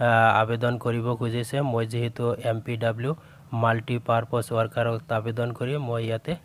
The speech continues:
টিক মাৰ্ক কৰি দিছোঁ। এনেকে আপুনি টিক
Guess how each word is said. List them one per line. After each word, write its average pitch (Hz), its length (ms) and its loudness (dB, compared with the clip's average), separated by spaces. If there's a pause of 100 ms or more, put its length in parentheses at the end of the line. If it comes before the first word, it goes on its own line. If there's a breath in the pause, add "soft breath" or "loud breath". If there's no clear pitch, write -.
টিক 120 200 -10
মাৰ্ক 113 240 -4
কৰি 107 180 -6
দিছোঁ। 104 300 -12 (4000 loud breath)
এনেকে 117 280 0
আপুনি 123 320 0
টিক 117 220 -6